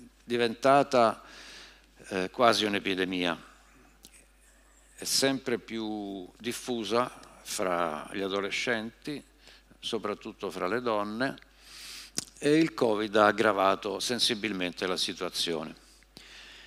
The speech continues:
Il nostro intervento può essere utilissimo perché la malattia, quando presa nelle sue fasi iniziali,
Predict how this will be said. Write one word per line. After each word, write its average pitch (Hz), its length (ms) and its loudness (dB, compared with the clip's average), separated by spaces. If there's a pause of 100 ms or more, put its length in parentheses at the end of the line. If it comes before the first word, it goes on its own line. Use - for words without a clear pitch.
(1300)
Il 110 180 -6
nostro 139 480 2
intervento 131 1200 0
può 117 140 2
essere 101 400 0
utilissimo 123 840 -4 (140)
perché 90 500 -4 (1600)
la 98 360 0
malattia, 107 640 0
quando 131 380 0
presa 92 580 -2 (920)
nelle 110 480 0
sue 127 260 -2
fasi 123 380 2
iniziali, 87 840 0